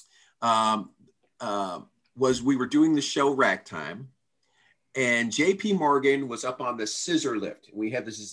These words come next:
scissor lift, had a platform on top of it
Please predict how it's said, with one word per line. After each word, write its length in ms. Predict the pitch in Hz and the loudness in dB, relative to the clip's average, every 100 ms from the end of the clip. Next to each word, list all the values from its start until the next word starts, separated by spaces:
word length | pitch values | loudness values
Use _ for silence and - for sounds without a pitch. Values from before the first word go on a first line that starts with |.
| - | -6
scissor 320 | 139 131 127 | -4 -2 -2
lift, 360 | 117 120 - - | -2 -4 -6 -12
had 140 | 117 101 | -8 -8
a 40 | |
platform 520 | - 127 127 - 123 | -6 -4 -2 -4 -8
on 100 | 117 | -8
top 280 | 113 110 113 | -4 -4 -4
of 80 | 107 | -4
it 180 | 104 | -4